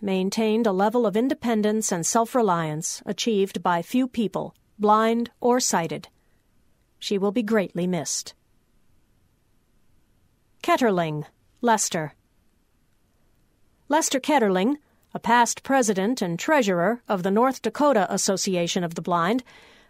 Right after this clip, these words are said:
passed away on March sixth, two thousand ten.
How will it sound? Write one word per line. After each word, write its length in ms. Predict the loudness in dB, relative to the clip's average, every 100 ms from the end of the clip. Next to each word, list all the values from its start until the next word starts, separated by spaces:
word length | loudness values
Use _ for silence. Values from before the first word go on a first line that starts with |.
| _
passed 280 | 0 0 2
away 360 | 2 2 2 0
on 180 | 0
March 340 | 0 0 0 -6
sixth, 560 | -2 0 0 -2 -6 -8 _
two 180 | -2 0
thousand 400 | 0 0 0 -2
ten. 380 | -2 -4 -6